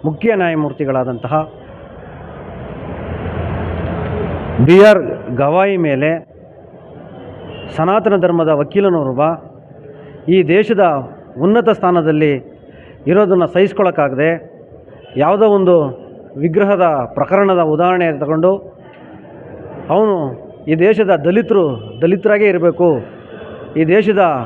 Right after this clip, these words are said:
ಉನ್ನತ ಹುದ್ದೆಗೆ ಬರಬಾರ್ದು ಅನ್ನೋ ಒಂದೇ ಒಂದು ಕಾರಣಕ್ಕೋಸ್ಕರ ಆ ಗವಾಯಿ ನ್ಯಾಯಮೂರ್ತಿಗಳು ವಿಚಾರಣೆ ಹಂತದಲ್ಲಿ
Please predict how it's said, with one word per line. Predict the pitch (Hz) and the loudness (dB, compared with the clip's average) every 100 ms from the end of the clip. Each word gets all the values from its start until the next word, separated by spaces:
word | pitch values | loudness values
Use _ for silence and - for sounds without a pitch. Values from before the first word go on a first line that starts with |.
| 107 127 | -8 0
ಉನ್ನತ | 202 233 | 2 4
ಹುದ್ದೆಗೆ | 202 170 160 214 190 147 123 | 2 0 2 2 2 0 -2
ಬರಬಾರ್ದು | 143 175 220 | -2 0 0
ಅನ್ನೋ | 202 180 | 0 0
ಒಂದೇ | 160 | 2
ಒಂದು | 185 185 | 2 2
ಕಾರಣಕ್ಕೋಸ್ಕರ | 156 160 185 180 156 151 160 190 - - - - - - - 151 | 0 0 0 0 -2 0 0 -2 -8 -20 -16 -16 -14 -12 -8 0
ಆ | 180 165 139 131 | 2 2 -2 -4
ಗವಾಯಿ | 123 147 185 226 220 190 170 156 135 113 - 131 | -2 0 2 4 4 2 -2 -4 -6 -10 -12 -4
ನ್ಯಾಯಮೂರ್ತಿಗಳು | 160 214 214 185 180 160 175 196 - - - - - - - - | 0 0 2 2 2 2 2 0 -12 -20 -20 -20 -20 -20 -18 -8
ವಿಚಾರಣೆ | 147 214 233 226 214 | -4 -2 -2 -2 -4
ಹಂತದಲ್ಲಿ | 190 170 147 165 202 | -2 0 2 2 0